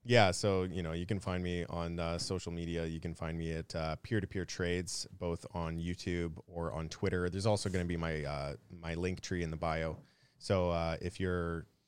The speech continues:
you know, wanted to follow and, uh, follow somebody who doesn't sensationalize the, uh, the, uh, emotional charge that a lot of YouTubers lean into,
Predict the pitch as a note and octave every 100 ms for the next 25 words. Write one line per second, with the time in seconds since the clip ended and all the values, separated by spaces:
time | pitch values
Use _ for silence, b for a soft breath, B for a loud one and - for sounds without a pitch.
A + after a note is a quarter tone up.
0 | - E2+ D#2+ - - C#2+ E2 F2 E2+ -
1 | F2 F#2 G2+ G2+ E2 D#2 D#2+ D#2 D2+ D2+
2 | - F2 E2+ E2+ E2+ F2 E2+ E2+ D#2+ F2
3 | E2 E2 E2 D#2+ D#2 - F#2 F#2 E2 -
4 | F2+ - F#2+ F#2 G2+ F#2+ F#2 F2+ F2+ E2+
5 | - E2+ D#2+ D#2+ D2+ D2+ E2 - _ -
6 | D#2+ D2+ D#2 D#2 D#2 - G2 G2 G#2 G#2+
7 | G#2 G2 F2+ - F2+ F2+ A2 - F#2 F2
8 | F2 E2+ F2 - F2+ F2 E2+ - F2 F#2+
9 | F2+ G2 G2+ C3 A#2 A#2+